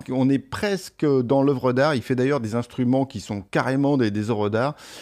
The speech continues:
Là, c'est sa série, euh, Totem Guitar. Et en fait, c'est des instruments qu'il fabriquait pour les musiciens de studio à Los Angeles, qui lui disaient, « Bah, écoute, nous, on adore tes guitares, elles sont super belles, mais on a besoin un peu des trucs qui fonctionnent, euh, sur la route. » Et du coup, il a développé,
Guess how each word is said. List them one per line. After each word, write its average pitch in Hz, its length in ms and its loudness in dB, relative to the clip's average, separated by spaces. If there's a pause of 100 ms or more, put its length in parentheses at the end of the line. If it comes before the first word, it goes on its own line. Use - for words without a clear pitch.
(160)
Là, 147 240 4
c'est 147 160 -2
sa 151 180 0
série, 156 440 -2
euh, 123 140 4
Totem 160 500 2
Guitar. 131 400 0
Et - 20 0
en 107 140 0
fait, 135 240 -2
c'est - 160 0
des 123 160 0
instruments 131 480 2
qu'il 110 180 -12
fabriquait 117 480 0
pour 151 320 -2
les 120 140 0
musiciens 123 400 -2
de 127 80 -2
studio 135 420 -2
à 123 40 4
Los 107 200 -4
Angeles, 117 460 -2
qui 113 80 -8
lui 117 100 0
disaient, « 113 260 2
Bah, 123 120 2
écoute, 151 340 -2 (420)
nous, 151 140 2
on 160 140 4
adore 120 320 2
tes 123 100 -6
guitares, 147 400 -2
elles 120 60 -2
sont - 160 -10
super 127 340 0
belles, 151 240 0
mais 113 260 0
on 117 140 0
a 120 80 2
besoin 131 580 2
un 117 60 0
peu 131 220 -2
des 107 100 -4
trucs 135 240 -4
qui 98 140 -12
fonctionnent, 127 500 0
euh, 104 160 0
sur 123 180 -4
la 110 100 4
route. » 120 280 -2
Et 107 60 -4
du 104 100 -6
coup, 165 180 -6
il 123 80 2
a 107 60 2
développé, 123 540 0